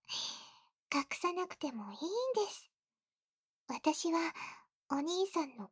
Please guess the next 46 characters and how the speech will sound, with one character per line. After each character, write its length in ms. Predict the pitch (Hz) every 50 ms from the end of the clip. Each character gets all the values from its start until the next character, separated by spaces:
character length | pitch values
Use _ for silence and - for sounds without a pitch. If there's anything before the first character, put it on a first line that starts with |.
| _
恋 320 | - - - 240 269 330 339
心 400 | - 403 403 - - 349 302 269
を 240 | - - - - - - _ _ _ _ _ _ _ _ _
バ 120 | - - -
カ 160 | - 269 277
に 160 | 285 294 285
し 100 | - -
た 140 | - - -
り、 220 | - 214 - - - - - _ _ _ _ _
否 140 | - - -
定 260 | - 262 269 285 330 392
し 60 | - -
た 100 | - 427
り 120 | 453 494 480 427 359
な 60 | 294
ん 40 | 269
て 160 | - 202 190
し 200 | - - - 196
ま 140 | 208 262 320
せ 120 | - -
ん。 40 | 466 494 480 - - _ _ _ _ _ _ _ _ _ _ _ _ _ _ _ _ _ _ _ _ _ _ _ _ -
お 60 | 302
兄 280 | 302 294 302 320 339 370
さ 180 | 359 - 339 311
ん 80 | 285 262
は 200 | 240 220 220 - - - - - - _ _ _ _ _
小 320 | - - 240 233 254 277 294
さ 220 | - - 302 294
い 180 | 285 269 208 196
女 380 | 202 226 277 302 320 330 339
の 140 | 359 370 359
子 140 | 370 339 285
の 140 | 254 226 220
こ 140 | - 233 220
と 140 | - 277
が 160 | 233 226 220 -
好 200 | - - - -
き 160 | - 330 320
な 180 | 311 277 240
ロ 140 | 220 208 208 226
リ 140 | 247 277
コ 160 | - - 370 370
ン 140 | 370 381
さ 120 | - - 392
ん 200 | 392 403 415 415
で、 80 | 415